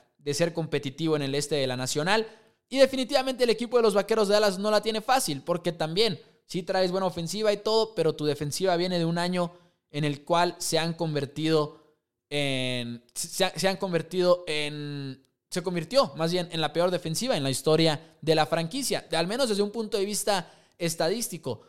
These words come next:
Pero los Dallas Cowboys no la van a tener fácil para ganar lo que es el, la temporada del dos mil veintiuno, lo que es ganar la división.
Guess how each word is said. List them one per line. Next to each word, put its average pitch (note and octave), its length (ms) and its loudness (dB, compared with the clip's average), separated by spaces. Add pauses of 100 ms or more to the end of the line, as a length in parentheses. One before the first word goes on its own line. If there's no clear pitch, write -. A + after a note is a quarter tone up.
(120)
Pero D#3+ 180 4
los E3+ 140 4
Dallas A3+ 240 4
Cowboys A3 320 4
no G3+ 100 -2
la A#3 100 2
van G#3+ 120 2
a G3 60 0
tener F#3 200 -4
fácil F#3+ 360 -2
para E3 200 -2
ganar E3 640 -4
lo D#3+ 220 -2
que D#3+ 320 0
es F3+ 180 -4
el, D3+ 720 -2 (400)
la E3 180 -2
temporada E3+ 380 0
del F3+ 80 0
dos D#3 140 -4
mil F3+ 120 -4
veintiuno, F3+ 400 -4
lo G3 160 0
que D#3 120 0
es F3 100 0
ganar E3+ 240 -4
la F3 120 0
división. D#3+ 520 0